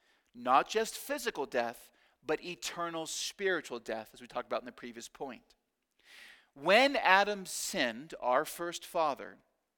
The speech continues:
not only did we all sin in him, we sinned with him, and we also inherited a sin nature, and we continue to sin of our own accord. We are sinners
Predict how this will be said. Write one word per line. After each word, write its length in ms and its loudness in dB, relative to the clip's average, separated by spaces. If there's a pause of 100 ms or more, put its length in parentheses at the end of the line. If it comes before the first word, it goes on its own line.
(380)
not 260 6
only 220 2
did 240 -2
we 160 -4
all 280 2
sin 460 -10 (200)
in 280 -10
him, 340 -14 (640)
we 260 -6
sinned 440 -8 (480)
with 280 0
him, 360 -8 (500)
and 180 -2
we 120 -2
also 440 2
inherited 600 -4
a 80 -8
sin 440 -8
nature, 540 -6 (540)
and 560 2 (240)
we 160 -2
continue 420 -6
to 120 -12
sin 240 -6
of 100 0
our 100 0
own 160 -6
accord. 500 -4 (400)
We 260 -2
are 180 6
sinners 800 -4